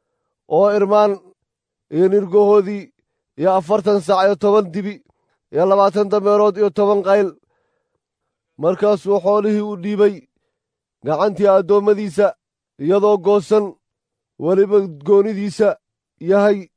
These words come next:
oo wuxuu addoommadiisii ku yidhi, "Iga sii horgudba,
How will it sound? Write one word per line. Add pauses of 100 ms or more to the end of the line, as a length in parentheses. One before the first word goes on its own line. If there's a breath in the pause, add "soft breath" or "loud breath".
(760)
oo
wuxuu
addoommadiisii
ku
yidhi, (720)
"Iga
sii
horgudba,